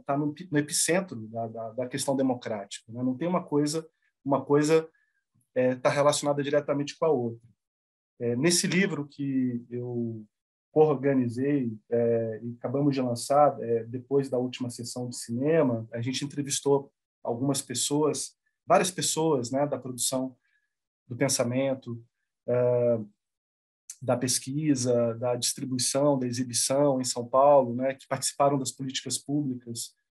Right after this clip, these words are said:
em São Paulo, na construção da S P cine, na construção de um projeto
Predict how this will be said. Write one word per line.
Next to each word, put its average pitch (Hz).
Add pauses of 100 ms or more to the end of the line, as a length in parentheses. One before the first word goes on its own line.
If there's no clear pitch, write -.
(120)
em 127
São 123
Paulo, 131
na 127
construção 127
da 127
S 127
P -
cine, 143
na 120
construção 127
de 131
um 127
projeto 127